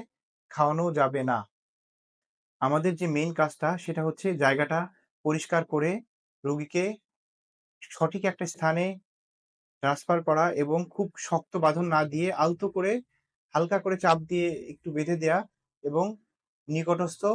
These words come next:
উপজেলা স্বাস্থ্য কমপ্লেক্স অথবা জেলা হাসপাতালগুলোতে প্রেরণ করা। তবে জেলা হাসপাতালগুলোতে প্রেরণ করাই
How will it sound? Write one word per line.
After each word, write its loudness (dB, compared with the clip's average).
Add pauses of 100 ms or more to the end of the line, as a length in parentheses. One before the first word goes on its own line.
(400)
উপজেলা 0
স্বাস্থ্য -8
কমপ্লেক্স -4 (100)
অথবা 0 (560)
জেলা 2 (300)
হাসপাতালগুলোতে -2 (120)
প্রেরণ 0
করা। 4 (400)
তবে -4
জেলা 4
হাসপাতালগুলোতে -2 (100)
প্রেরণ -2
করাই 2